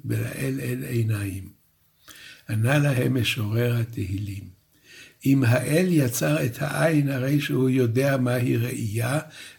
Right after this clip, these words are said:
וכיצד היא מתרחשת. אם הוא כונן לאדם דעת, הוא יודע מהי דעת וכיצד אדם חושב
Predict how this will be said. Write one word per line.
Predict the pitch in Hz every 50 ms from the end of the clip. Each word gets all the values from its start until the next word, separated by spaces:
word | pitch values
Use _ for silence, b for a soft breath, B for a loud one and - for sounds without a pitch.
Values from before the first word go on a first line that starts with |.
| B 127
וכיצד | 120 - - 127 117 113 - - 120 120 120 117
היא | 117 113
מתרחשת. | 117 113 110 110 123 113 104 - - - 120 107 98 - - - - - - - _ B B B B B B B B B -
אם | 143 147 127
הוא | 147 151 147 147
כונן | - 147 135 131 147 160 175 175
לאדם | 170 165 156 151 143 131 135 131 135 131 131
דעת, | 123 139 147 151 165 156 160
הוא | - 147
יודע | 131 127 127 113 120 131 135 143 135 131
מהי | 123 123 123 123 123 127 135 131 123 123 127 123
דעת | 120 117 117 127 123 127 127 - 135 147 160 156 156 - B B B B B B B -
וכיצד | 123 - - 135 - - - 143 139 131 143
אדם | 135 123 117 120 123 127 123
חושב | 117 - 120 117 107 - - - 139 131 139 147